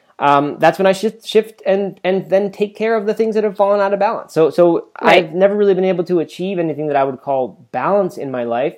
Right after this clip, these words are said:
Speaker 1: uh, with the exception of diet. For some reason, diet's one where, uh, where, you know, it is pretty easy for me to,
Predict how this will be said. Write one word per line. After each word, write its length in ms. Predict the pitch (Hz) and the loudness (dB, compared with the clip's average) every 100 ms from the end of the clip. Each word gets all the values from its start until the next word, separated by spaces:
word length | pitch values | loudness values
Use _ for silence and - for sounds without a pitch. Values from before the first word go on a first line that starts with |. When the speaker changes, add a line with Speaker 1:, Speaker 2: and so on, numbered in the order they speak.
| - | -6
Speaker 1:
uh, 200 | 131 160 | -4 0
with 200 | 202 214 | 2 2
the 80 | 240 | -2
exception 360 | 208 214 208 214 | 0 0 0 -4
of 100 | 156 | 0
diet. 380 | 139 143 165 - | 0 0 -2 -4
For 60 | |
some 100 | 156 | -6
reason, 220 | 170 160 | -4 -2
diet's 340 | 143 143 151 151 | 0 4 2 0
one 240 | 147 147 | -6 -4
where, 280 | 135 135 135 _ _ _ _ | -2 -4 -4 _ _ _ _
uh, 300 | 131 123 117 - _ | -4 -2 -2 -6 _
where, 480 | 127 131 127 123 - _ _ _ - | -10 -6 -6 -6 -10 _ _ _ -20
you 300 | 107 98 123 | -20 -18 -10
know, 80 | 127 | -4
it 100 | 165 | -4
is 100 | 185 | -2
pretty 180 | 143 | -4
easy 180 | 131 123 | -6 -8
for 80 | 120 | -8
me 100 | 131 | -10
to, 220 | 123 123 | -8 -10